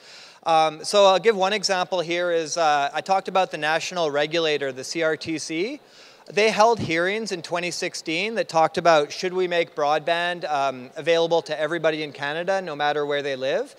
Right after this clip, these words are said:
Indigenous groups were a strong voice there pushing for, um, the requirement to make it an essential service, increase the speeds that are available to people, so fifty megabytes,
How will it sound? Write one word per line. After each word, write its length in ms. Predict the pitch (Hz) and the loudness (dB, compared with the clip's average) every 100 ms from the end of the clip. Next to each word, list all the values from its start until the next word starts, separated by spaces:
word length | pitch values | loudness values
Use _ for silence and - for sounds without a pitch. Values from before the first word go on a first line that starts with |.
| - - | -20 -10
Indigenous 520 | 180 196 196 214 208 | 0 2 2 0 -4
groups 380 | - 185 190 - | 0 2 2 0
were 180 | 175 160 | 0 0
a 60 | |
strong 440 | 151 - 175 175 170 | -2 0 2 2 0
voice 340 | 143 160 170 | -2 0 -2
there 240 | - 156 143 | -2 0 0
pushing 500 | - 170 - 170 160 | -2 -6 -4 -8 -8
for, 480 | - 156 151 156 147 | -6 -2 0 0 0
um, 360 | 139 139 139 135 | 0 -2 -4 -6
the 80 | |
requirement 640 | 156 151 151 151 160 160 151 | -4 -2 0 0 0 -4 -10
to 80 | 143 | -8
make 260 | 143 147 | -4 -2
it 140 | 190 196 _ | -4 -8 _
an 80 | 147 | -10
essential 460 | 143 160 156 175 | -8 -6 -6 -6
service, 580 | 147 151 156 226 302 - - - - - - | -4 -4 -2 -4 -6 -10 -18 -20 -20 -12 0
increase 640 | 202 233 - 185 208 - | 0 0 0 2 2 -2
the 100 | 180 | -8
speeds 580 | - - 156 185 220 214 | -8 -8 -4 -4 -4 -6
that 120 | 180 | -2
are 100 | 156 | -2
available 420 | 143 147 175 185 | 0 0 0 -2
to 140 | 185 - | -4 -6
people, 420 | 180 180 208 208 | -6 -2 -2 -2
so 220 | - 147 | -4 -6
fifty 340 | - 180 - | -4 -6 -4
megabytes, 640 | 175 170 165 165 160 - | -2 -2 0 0 -2 -6